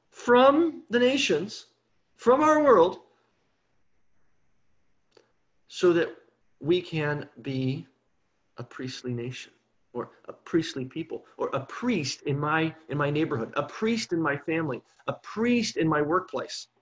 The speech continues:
What does that mean? To, to pray for those who are in need. Pray for your boss. Pray for your employee, employee, fellow em-,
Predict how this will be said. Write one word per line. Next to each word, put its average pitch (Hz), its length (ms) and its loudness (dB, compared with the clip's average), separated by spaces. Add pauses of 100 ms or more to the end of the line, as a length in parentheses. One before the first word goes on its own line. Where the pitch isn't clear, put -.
(420)
What 135 100 -4
does 139 60 -2
that 160 140 -2
mean? 185 320 -2 (360)
To, 185 360 4 (960)
to 131 260 -6 (640)
pray 180 340 4
for 269 180 0
those 220 420 4
who 202 140 -2
are 185 140 2
in 196 80 -2
need. 339 260 -8 (640)
Pray 220 280 2
for 294 200 0
your 240 140 4
boss. 127 380 -4 (220)
Pray 254 280 6
for 262 160 -2
your 208 280 2 (100)
employee, 165 760 6
employee, 165 500 4
fellow 175 320 6
em-, 151 160 -2